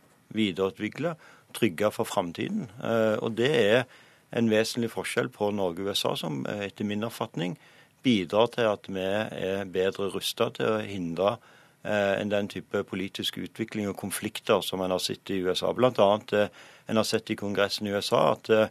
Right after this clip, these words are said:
eh, parallelt med at de to store partiene, eh, blir mindre og mindre, har mindre og mindre evne til å bli enige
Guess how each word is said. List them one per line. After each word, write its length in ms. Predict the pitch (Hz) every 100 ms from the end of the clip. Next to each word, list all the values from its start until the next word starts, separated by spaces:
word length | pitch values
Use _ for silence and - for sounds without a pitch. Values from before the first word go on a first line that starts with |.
| - - - _ -
eh, 300 | 104 101 - -
parallelt 480 | 110 107 107 110 -
med 140 | 127
at 100 | 107
de 240 | - 98 101
to 220 | - 107
store 260 | - 92 90
partiene, 680 | 107 - 104 107 101 92 92 143
eh, 200 | 101 95
blir 260 | 87 98 98
mindre 400 | 101 95 104 110
og 60 |
mindre, 420 | 98 95 104 107
har 160 | 92 98
mindre 300 | 98 98 104
og 20 |
mindre 220 | 98 98 104
evne 440 | 98 85 90 120
til 120 | -
å 40 | 95
bli 180 | 98 92
enige 580 | 101 87 87 98 127